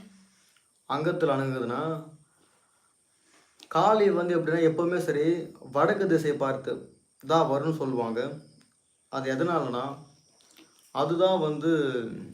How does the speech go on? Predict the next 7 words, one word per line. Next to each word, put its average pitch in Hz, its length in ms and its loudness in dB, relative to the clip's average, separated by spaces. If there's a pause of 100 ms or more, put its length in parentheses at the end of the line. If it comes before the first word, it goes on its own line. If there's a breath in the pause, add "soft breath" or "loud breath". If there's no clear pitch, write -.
யம 135 280 -2
வாசப்படி 143 440 -2
சொல்லுவா-, 120 420 -4
அதாவது 131 340 -4
யம 135 240 -2
திசைன்னு 139 360 -4
சொல்லுவாங்க. 113 380 -6